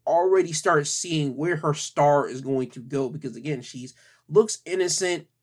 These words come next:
she plays to the family, she plays to the wholesome look, and she can sing.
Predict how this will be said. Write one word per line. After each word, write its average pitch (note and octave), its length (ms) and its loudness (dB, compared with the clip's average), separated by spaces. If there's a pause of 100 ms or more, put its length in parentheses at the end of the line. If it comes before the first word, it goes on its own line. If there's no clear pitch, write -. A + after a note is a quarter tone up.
she - 200 -10
plays E3+ 440 -4
to F3 80 -2
the D3 100 -2
family, D3+ 800 2 (300)
she B2 240 -14
plays D#3+ 520 -4
to E3 120 -6
the C#3+ 140 -4
wholesome D3 580 0
look, C#3 240 0 (280)
and E3+ 300 -2
she E3+ 220 -8
can D#3 180 -10
sing. C3+ 560 0